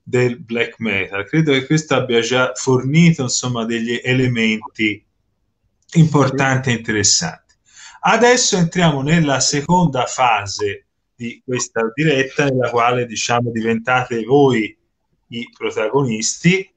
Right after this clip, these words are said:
perché attendiamo le vostre domande. Voi scriveteci nei commenti la domanda, mm, premettendo magari la persona alla quale volete fare questa domanda, e noi saremo felici di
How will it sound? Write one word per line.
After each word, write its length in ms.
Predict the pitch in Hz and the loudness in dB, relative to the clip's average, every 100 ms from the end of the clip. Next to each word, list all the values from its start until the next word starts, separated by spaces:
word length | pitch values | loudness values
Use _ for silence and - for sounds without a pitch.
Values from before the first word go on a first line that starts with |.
| _ _ | _ _
perché 320 | 185 175 165 | -4 0 2
attendiamo 960 | - - - 196 185 156 135 131 156 185 | 2 0 0 0 2 4 4 4 4 4
le 160 | 180 | 2
vostre 680 | 147 127 123 - - 135 127 | 2 4 4 0 -2 -2 -2
domande. 880 | 123 135 120 107 101 98 104 104 101 _ _ _ _ _ _ _ _ | 0 0 0 -2 -4 -6 -4 -4 -4 _ _ _ _ _ _ _ _
Voi 180 | 156 135 | 0 0
scriveteci 960 | - 143 147 170 160 135 127 - 104 123 | -2 -2 2 2 2 0 -4 -6 -8 -6
nei 180 | 131 | -6
commenti 560 | 127 135 139 156 147 135 | -6 -8 -2 -2 -2 -4
la 160 | 113 117 | -4 -2
domanda, 840 | 131 131 120 104 98 95 87 - - | -2 0 0 -2 -6 -8 -10 -12 -20
mm, 260 | 113 110 101 _ _ _ _ _ | -18 -18 -20 _ _ _ _ _
premettendo 920 | - 170 160 147 - 170 160 135 120 | 4 8 8 4 0 4 4 2 -2
magari 300 | 113 123 127 | -2 0 0
la 180 | 120 113 | 0 -2
persona 800 | 120 - - 202 202 120 82 - _ _ - | -2 0 2 6 4 4 -2 -10 _ _ -16
alla 260 | 139 113 101 | -8 -4 -4
quale 200 | 135 127 | -4 -4
volete 360 | 113 110 107 113 | -6 -8 -8 -4
fare 260 | 135 123 | -2 -2
questa 300 | 110 110 - | -2 -8 -8
domanda, 720 | 151 196 139 110 113 131 170 - _ _ _ _ | -6 0 0 0 -2 0 0 -2 _ _ _ _
e 140 | - 185 | -2 0
noi 180 | 208 190 | 2 0
saremo 540 | - 185 165 147 143 | 0 2 2 2 -2
felici 560 | - 160 120 113 - 113 | 0 0 0 -4 -8 -6
di 200 | 113 | -6